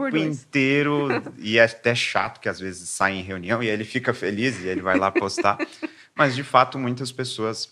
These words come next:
Speaker 2: é, às vezes até me identificam através dos bordões dele. Não, tão, tão lá no aeroporto, fala e, e soltam, "Ah, minha pátria é minha família.
Speaker 1: Uhum.
Speaker 2: Me dê dez anos", porque ele também constrói isso. Por isso que eu achei bem, bem curioso, porque você conseguiu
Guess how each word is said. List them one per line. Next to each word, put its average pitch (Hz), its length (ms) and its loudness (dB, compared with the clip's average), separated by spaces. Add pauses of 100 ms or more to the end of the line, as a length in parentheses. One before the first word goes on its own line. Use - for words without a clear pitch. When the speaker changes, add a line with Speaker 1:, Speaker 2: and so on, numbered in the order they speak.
(140)
Speaker 2:
é, 80 320 -8
às 98 100 -8
vezes 107 220 -2
até 120 240 0
me 127 220 0
identificam 120 640 -2
através 117 340 0
dos 110 160 -8
bordões 101 380 -6
dele. 92 240 -6
Não, 87 140 -12
tão, 90 180 -16
tão 95 180 -8
lá 98 140 4
no 98 80 -2
aeroporto, 98 420 -2
fala 117 320 2
e, 113 140 -6
e 110 40 -10
soltam, 107 540 0
"Ah, 160 180 2
minha 139 140 -2
pátria 147 240 -2
é - 20 -8
minha 143 120 -6
família. 139 500 -8
Speaker 1:
Uhum. 262 280 -2
Speaker 2:
Me - 120 -6
dê 143 140 0
dez 135 260 2
anos", 123 300 -2
porque 98 420 -8 (500)
ele 104 200 -2
também 110 320 -2
constrói 120 440 -4
isso. - 140 -10
Por 139 160 -12
isso 165 100 -14
que - 60 -14
eu 165 40 -10
achei 143 220 -10
bem, 131 320 -14
bem 127 140 -2
curioso, 117 500 -4
porque - 220 -16
você 101 260 -8
conseguiu 101 520 -10